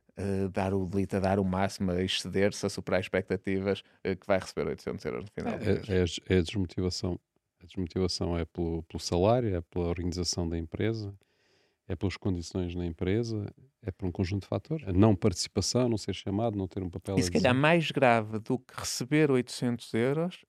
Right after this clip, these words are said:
Speaker 1: é ter a perspectiva que naquela empresa vai receber sempre oitocentos euros, independentemente, ou se, ou se no máximo vai receber oitocentos e cinquenta.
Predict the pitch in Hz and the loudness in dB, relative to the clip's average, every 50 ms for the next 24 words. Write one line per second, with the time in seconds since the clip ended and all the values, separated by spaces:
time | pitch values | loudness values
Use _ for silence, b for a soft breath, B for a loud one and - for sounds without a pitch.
0 | _ - 131 120 120 - - 151 156 143 131 131 - - - - - 120 110 - | _ -4 -2 -2 -2 -2 -2 -2 -2 -2 -4 -6 -8 -12 -10 -6 -4 -4 -4 -4
1 | _ - 135 151 160 165 151 147 _ - 147 139 135 131 135 - 135 127 123 123 | _ -8 -6 -6 -6 -6 -8 -8 _ -6 -6 -4 -4 -6 -6 -6 -6 -6 -4 -4
2 | 120 117 117 - 123 131 147 147 - 147 151 151 147 - - - 151 147 - - | -6 -6 -6 -6 -6 -4 -4 -4 -6 -4 -4 -4 -4 -4 -4 -4 -4 -2 -2 -2
3 | 156 156 - 156 147 - - - 147 147 147 - - 143 143 156 151 147 151 151 | -2 -2 -2 -4 -6 -6 -6 -6 -6 -6 -6 -4 -2 0 0 0 0 -2 -4 -6
4 | 147 - 147 139 139 139 139 - 131 131 139 131 B B B 165 151 - - - | -4 -4 -2 -2 -2 -4 -6 -4 -2 -2 -2 -4 B B B 4 4 4 4 0
5 | 170 156 - - 143 143 143 - 147 143 143 143 147 147 143 - 151 143 - - | 0 0 0 0 0 0 0 0 0 2 4 6 6 6 6 4 2 2 2 0
6 | 156 - - 156 156 - 165 160 - 135 113 - | 0 0 -2 -2 -2 -4 -4 0 2 2 2 0